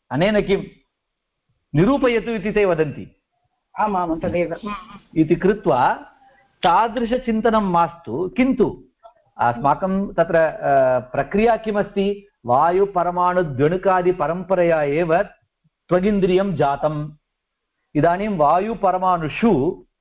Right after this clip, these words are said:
Speaker 1: स्पर्शः वर्तते, अपि च द्वणुके, य-, द्वणुकस्य उत्पादनं यदा भवति, तस्मिन् द्वणुके अपि स्पर्शः वर्तते,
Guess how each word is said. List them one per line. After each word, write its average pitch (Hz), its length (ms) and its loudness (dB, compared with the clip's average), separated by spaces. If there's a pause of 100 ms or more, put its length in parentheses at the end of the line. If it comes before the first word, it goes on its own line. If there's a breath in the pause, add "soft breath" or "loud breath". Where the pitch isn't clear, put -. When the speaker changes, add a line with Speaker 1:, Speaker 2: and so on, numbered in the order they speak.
(260)
Speaker 1:
स्पर्शः 190 640 0
वर्तते, 165 840 -2 (1160)
अपि 208 340 0
च 165 320 2 (460)
द्वणुके, 208 840 0
य-, 156 80 0
द्वणुकस्य 202 600 0
उत्पादनं 190 640 0
यदा 185 240 2
भवति, 165 560 -2
तस्मिन् 180 420 -2
द्वणुके 208 380 2
अपि 208 220 0
स्पर्शः 190 460 -2
वर्तते, 151 680 -2